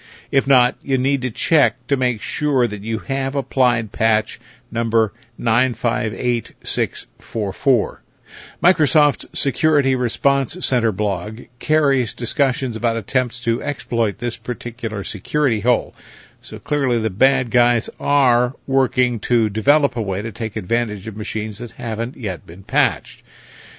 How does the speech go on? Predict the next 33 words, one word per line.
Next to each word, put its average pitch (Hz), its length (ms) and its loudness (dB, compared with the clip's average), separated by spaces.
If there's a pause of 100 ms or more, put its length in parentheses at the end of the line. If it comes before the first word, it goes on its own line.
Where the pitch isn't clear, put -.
(180)
Big 110 160 -4
surprise. 110 640 0
That's - 280 -10
a 113 80 -4
normal 120 460 0
process. 92 680 -10
As 90 140 -12
soon 117 220 -4
as 104 100 -6
Microsoft 110 680 -4
announces 117 580 -2
something, 120 480 0 (560)
all 101 220 -12
the 120 100 -4
bad 147 320 2
guys 110 420 -2
start 110 300 -6
trying 110 280 -8
to 107 60 -6
figure 107 420 -4
out 104 220 -6 (260)
how 98 180 -8
to 98 200 -8 (320)
exploit 107 600 -4
that 101 260 -8
particular 98 640 -8
problem 101 540 0
because 110 540 -8 (180)
they 95 380 -8
know 151 520 0 (800)
that - 180 -18
some 117 240 -4
people 120 500 0